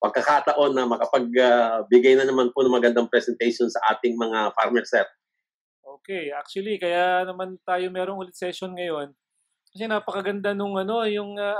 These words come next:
Speaker 2: acceptance nung mga nakaraang, ah, video natin, yung dalawa, no? Lalo na yung isa,
Speaker 1: Oh?
Speaker 2: yung paano pag-aabono ng kamatis.
Speaker 1: Yes,
Speaker 2: Ngayon,
Speaker 1: sir. Totoo po yun, sir.
Speaker 2: yeah.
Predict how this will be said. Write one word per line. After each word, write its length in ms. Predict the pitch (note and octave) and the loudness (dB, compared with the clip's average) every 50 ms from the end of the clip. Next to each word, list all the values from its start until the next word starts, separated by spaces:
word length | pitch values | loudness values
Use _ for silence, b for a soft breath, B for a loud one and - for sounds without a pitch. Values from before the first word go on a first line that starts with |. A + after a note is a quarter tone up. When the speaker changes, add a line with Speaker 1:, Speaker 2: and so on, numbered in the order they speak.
| F#3+ | -6
Speaker 2:
acceptance 640 | - - G#3+ G3+ G3 - _ G#3+ A3 A3 G3+ - _ | -6 -6 -8 -8 -8 -6 _ -6 -6 -6 -8 -12 _
nung 160 | F#3+ F#3+ F#3 | -12 -8 -8
mga 240 | F#3 F#3 F#3+ F#3+ F#3 | -6 -6 -6 -6 -6
nakaraang, 480 | F#3 E3+ F#3 F#3 F#3+ F#3 F3+ F#3 F#3 F3+ | -4 -4 -4 -2 -2 -4 -6 -6 -6 -4
ah, 320 | F3+ F3+ F3 F3 F3 F3 F3 - | -2 -2 -2 -2 -2 -4 -4 -6
video 320 | F3+ F3 - F#3 F3+ F3 | -8 -8 -6 -8 -8 -6
natin, 400 | E3+ E3 E3 _ G#3 F#3+ F#3+ F3+ | -8 -10 -10 _ -12 -12 -12 -14
yung 60 | D#3+ | _
dalawa, 420 | D3+ D3+ D#3 F3 G3+ F#3 D3+ C#3+ D#3 | -10 -6 -4 -4 -2 -2 -4 -4 -8
no? 160 | F#3+ G3 G3 _ _ _ _ _ _ | -12 -14 -14 _ _ _ _ _ _
Lalo 240 | _ D#3+ E3 E3 F#3 | _ -6 -4 -4 -6
na 80 | F#3 F#3 | -8 -8
yung 160 | F3+ F3+ F3+ | -10 -12 -14
isa, 240 | F3+ - - G#3 F#3+ | -14 -10 -6 -4 0
Speaker 1:
Oh? 0 | |
Speaker 2:
yung 240 | C3 D#3+ A3 A#3+ F3 F3 F3 F3 _ _ _ | 0 0 0 -2 -6 -12 -20 -20 _ _ _
paano 400 | - D#3+ D#3 D#3+ E3 E3+ E3+ _ | -10 -8 -8 -8 -8 -12 -12 _
pag-aabono 640 | - D#3+ E3 E3+ E3 D#3+ D#3+ D#3+ E3 E3 E3 E3 D#3+ | -12 -8 -4 -4 -4 -4 -4 -6 -8 -8 -10 -14 -14
ng 240 | D#3+ D#3 D#3 _ | -14 -16 -14 _
kamatis. 720 | - D#3 D3+ C#3+ C#3 _ F3+ E3 D3 - - - _ _ _ _ _ _ _ _ _ _ _ _ _ _ - | -14 -12 -12 -12 -12 _ -12 -14 -14 -14 -18 -20 _ _ _ _ _ _ _ _ _ _ _ _ _ _ 0
Speaker 1:
Yes, 320 | B2 C3 C3+ - G#3+ G#3+ | 2 4 4 4 2 4
Speaker 2:
Ngayon, 240 | G#3 G3+ F#3 F3+ - | 4 4 4 4 0
Speaker 1:
sir. 80 | D3 C#3 | -4 0
Totoo 180 | - D3+ D3+ D#3+ | 2 2 2 2
po 160 | - F3+ F3 F#3 | 2 6 8 8
yun, 160 | F#3 F#3 - | 8 8 6
sir. 240 | A#3 A#3+ A#3+ - | 4 0 0 0
Speaker 2:
yeah. 20 | - | -4